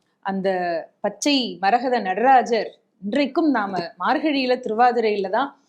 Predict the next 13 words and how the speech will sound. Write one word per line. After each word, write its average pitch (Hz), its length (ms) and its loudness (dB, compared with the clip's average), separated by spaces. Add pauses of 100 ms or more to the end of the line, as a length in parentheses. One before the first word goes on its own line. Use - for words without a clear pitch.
(220)
ஒரு 185 180 0
நாள் 262 280 2
தான் 302 160 2
அவருடைய 208 340 0
தரிசனம் 247 460 0
நமக்கு 180 340 -8
கிடைக்கும். 170 440 -8 (880)
அப்படிப்பட்ட 339 680 -2
அந்த 240 220 0
உத்தரகோசமங்கை 277 1000 0
திருத்தலத்தை 277 720 0
இங்கே 202 280 0
நமக்கு 190 420 0